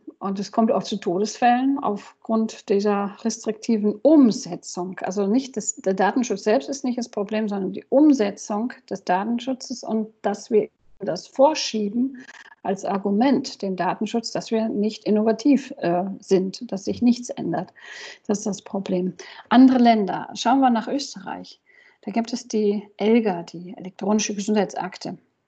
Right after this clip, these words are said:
Ja, die funktioniert hervorragend. Da werden,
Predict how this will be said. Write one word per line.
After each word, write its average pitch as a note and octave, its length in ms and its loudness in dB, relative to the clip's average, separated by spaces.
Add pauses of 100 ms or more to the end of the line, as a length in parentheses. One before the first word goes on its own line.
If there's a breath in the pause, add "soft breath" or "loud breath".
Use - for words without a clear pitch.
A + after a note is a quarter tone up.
Ja, F#3+ 180 -2
die G3 340 0 (120)
funktioniert G3+ 680 -2
hervorragend. A#3 1000 0
Da G#3 160 -6
werden, G3+ 320 -2